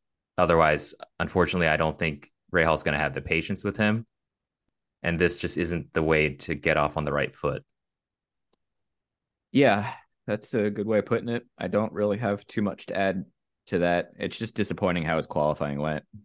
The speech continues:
Speaker 2: All right, we, we talked about Power and Herta. I guess the only other thing that, like, I wanted to get your opinion on in terms of the races. So Power got the penalty. Malukas got a penalty for hitting the back of Marcus Armstrong when he went to make,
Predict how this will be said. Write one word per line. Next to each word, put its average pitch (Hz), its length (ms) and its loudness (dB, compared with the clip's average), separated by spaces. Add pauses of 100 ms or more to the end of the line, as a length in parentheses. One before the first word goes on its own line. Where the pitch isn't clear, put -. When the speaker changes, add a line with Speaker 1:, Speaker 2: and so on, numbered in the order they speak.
(680)
Speaker 2:
All 82 80 -4
right, 71 160 -4
we, 87 160 -8
we 98 80 -2
talked 110 260 2
about 101 220 2
Power 90 520 4
and 82 500 -2 (880)
Herta. 107 460 4
I 107 80 -2
guess 170 160 0
the 190 80 2
only 180 160 0
other 143 120 4
thing 117 200 -4
that, 101 120 -2
like, 90 220 0 (480)
I 90 120 2
wanted 101 260 2
to 101 80 -2
get 85 180 0
your 87 300 0
opinion 85 500 -2
on 76 480 -2
in 80 80 -10
terms 85 280 -2
of 80 100 -4
the 82 80 0
races. 76 360 -2
So 87 100 2
Power 107 300 4
got 98 180 2
the - 60 -12
penalty. 85 560 2 (500)
Malukas 101 720 2
got 95 160 2
a 92 40 -4
penalty 87 420 -2
for 85 460 0
hitting 90 280 -2
the 87 80 0
back 82 240 0
of 82 100 -8
Marcus 85 360 -4
Armstrong 104 460 0
when 101 100 2
he 98 60 2
went 95 200 -2
to - 100 -8
make, 92 320 0